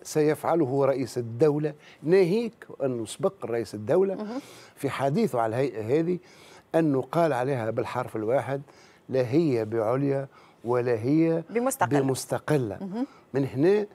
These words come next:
Speaker 2: إذا لماذا أبقى الرئيس
Speaker 1: تكفف
Speaker 2: على ثلاثة أعضاء من التركيبة القديمة؟
Speaker 1: جوستومون، رئيس الدولة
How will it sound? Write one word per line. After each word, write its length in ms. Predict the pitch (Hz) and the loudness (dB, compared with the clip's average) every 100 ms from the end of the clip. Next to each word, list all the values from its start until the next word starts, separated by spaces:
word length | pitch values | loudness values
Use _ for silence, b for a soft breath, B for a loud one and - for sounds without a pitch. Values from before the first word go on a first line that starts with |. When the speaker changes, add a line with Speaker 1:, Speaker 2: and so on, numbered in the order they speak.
| - | 2
Speaker 2:
إذا 200 | 294 285 | 4 4
لماذا 340 | 277 302 320 | 4 2 4
أبقى 300 | 311 285 - | 4 4 4
الرئيس 260 | 233 - 311 | 4 2 2
Speaker 1:
تكفف 180 | 269 247 | 4 4
Speaker 2:
على 180 | - 269 | 4 2
ثلاثة 380 | 254 262 247 254 226 | 2 2 4 2 4
أعضاء 460 | 214 214 226 - | 2 2 2 2
من 120 | 202 | 0
التركيبة 440 | 190 - 185 208 180 | -2 -2 0 2 2
القديمة؟ 180 | 135 185 | 4 2
Speaker 1:
جوستومون، 500 | 175 160 147 123 - | 2 2 2 0 -2
رئيس 340 | 131 151 147 | 0 0 -2
الدولة 480 | 123 156 190 185 185 | -2 2 4 4 2